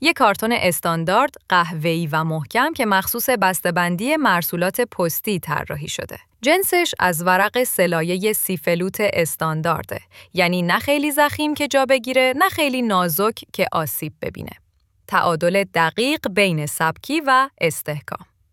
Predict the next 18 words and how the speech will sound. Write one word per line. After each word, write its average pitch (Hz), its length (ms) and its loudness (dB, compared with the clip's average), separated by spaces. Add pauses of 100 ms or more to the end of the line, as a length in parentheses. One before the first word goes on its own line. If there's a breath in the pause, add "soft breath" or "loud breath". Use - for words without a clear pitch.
(120)
با 208 140 4
گنجایش 214 500 2
سی 202 220 -2
و 175 60 4
پنج 165 360 -2
لیتر 190 360 -4
آماده 165 340 0
است 185 200 0
تا 170 100 -2
از 160 240 -2
لباس 165 400 0
و 175 80 -2
کفش 165 320 -2
گرفته 165 560 -2
تا 247 140 -2
لوازم 170 480 0
آرایشی، 165 880 -4
کتاب 185 460 2